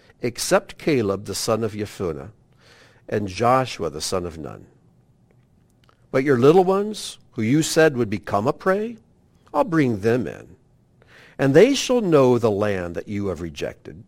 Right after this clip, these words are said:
But as for you, your dead body shall fall in the wilderness."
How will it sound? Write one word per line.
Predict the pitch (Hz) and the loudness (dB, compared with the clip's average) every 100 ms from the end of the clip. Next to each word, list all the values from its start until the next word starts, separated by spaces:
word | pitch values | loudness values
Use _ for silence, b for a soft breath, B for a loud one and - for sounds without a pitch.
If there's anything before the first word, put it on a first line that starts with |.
| _ _ _ _ b b b b | _ _ _ _ b b b b
But | - | -6
as | 101 - | -6 -6
for | 107 | -6
you, | 107 208 139 73 - _ _ b b b | -2 2 2 -2 -14 _ _ b b b
your | - 123 180 | -4 4 4
dead | 165 151 139 104 | 6 4 2 2
body | 123 131 131 | 4 4 2
shall | 127 - 92 | -4 -2 -2
fall | - - 131 131 135 | -2 0 4 4 4
in | 127 | 0
the | 110 | -2
wilderness." | 104 110 101 80 - | 0 -2 -2 -10 -12